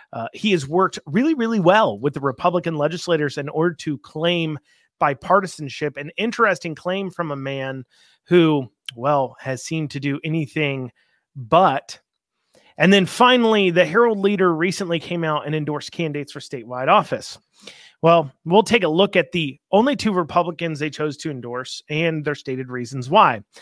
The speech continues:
as it gives us a peek into just what the liberal news wants to see in its favorite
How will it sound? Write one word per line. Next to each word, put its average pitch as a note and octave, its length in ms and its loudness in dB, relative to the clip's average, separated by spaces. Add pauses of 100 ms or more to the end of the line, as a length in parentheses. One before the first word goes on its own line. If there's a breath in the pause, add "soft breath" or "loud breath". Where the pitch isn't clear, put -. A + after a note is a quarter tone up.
(280 loud breath)
as F3 100 6
it G3 120 4
gives G#3 240 6
us G#3+ 120 2
a - 60 -2
peek E3+ 360 -6
into D#3+ 200 -4
just D#3+ 300 -2
what E3 140 0
the F3 80 2
liberal C#3+ 360 2
news C3+ 400 -4
wants C#3 340 0
to D3+ 80 -6
see C#3+ 400 0
in B2 140 -6
its - 220 -6
favorite C3 400 -2